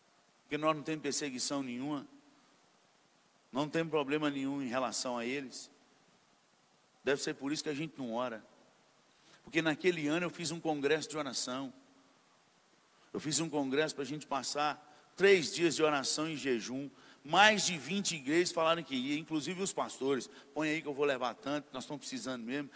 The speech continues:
Você foi? Nem os pastores. Vinte igrejas.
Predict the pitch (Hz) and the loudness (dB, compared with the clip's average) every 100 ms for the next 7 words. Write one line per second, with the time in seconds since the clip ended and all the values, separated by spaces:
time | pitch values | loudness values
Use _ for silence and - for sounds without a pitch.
0 | - 185 165 180 190 127 - - 165 202 | -2 2 2 6 6 4 -2 -6 -2 -2
1 | - 131 - 135 143 113 - - _ _ | 0 -2 -2 -2 -4 -4 -12 -16 _ _
2 | _ _ _ _ _ _ _ _ _ _ | _ _ _ _ _ _ _ _ _ _
3 | _ _ _ _ _ _ _ _ _ _ | _ _ _ _ _ _ _ _ _ _
4 | _ _ _ _ _ _ - 190 254 254 | _ _ _ _ _ _ -4 4 6 8
5 | - 151 139 151 139 101 - - | 4 2 0 2 0 -4 -10 -10